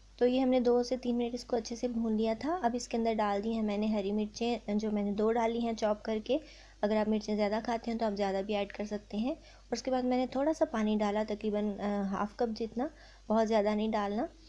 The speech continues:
क्योंकि हमने इसमें spices डालने हैं, तो इसलिए कि स्पाइसेस हमारे जले नहीं, क्योंकि cooking oil का temperature काफ़ी तेज़ होता है। तो <clears throat>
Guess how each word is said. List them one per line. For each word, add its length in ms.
क्योंकि 200
हमने 180
इसमें 220
spices 460
डालने 320
हैं, 200
तो 80
इसलिए 360
कि 160
स्पाइसेस 580
हमारे 280
जले 260
नहीं, 240
क्योंकि 220
cooking 320
oil 180
का 100
temperature 460
काफ़ी 320
तेज़ 300
होता 200
है। 200
तो 360
<clears throat> 500